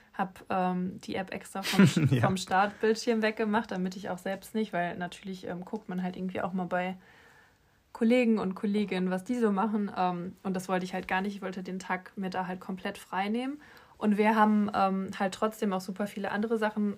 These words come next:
Speaker 1: gemacht. Und ich hatte jetzt nicht quasi den ganzen Tag einen freien Tag, also wie jetzt so ein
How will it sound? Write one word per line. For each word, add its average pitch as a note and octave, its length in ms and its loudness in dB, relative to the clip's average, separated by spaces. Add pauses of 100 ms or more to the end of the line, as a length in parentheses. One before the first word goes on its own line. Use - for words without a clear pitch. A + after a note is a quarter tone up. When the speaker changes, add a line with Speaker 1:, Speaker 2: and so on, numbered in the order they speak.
(120)
Speaker 1:
gemacht. G#3+ 360 0
Und F#3 120 -4
ich F#3 120 -6
hatte F#3+ 160 -6
jetzt F3+ 160 -8
nicht F#3+ 160 -4
quasi F#3 280 -6
den F3+ 140 -6
ganzen F3+ 220 -6
Tag F3 320 -6 (720)
einen G3 80 -2
freien F3+ 400 -2
Tag, A#3+ 400 2 (180)
also F3 280 -10
wie F#3 60 -6
jetzt E3+ 200 -6
so - 80 -12
ein G3+ 180 -8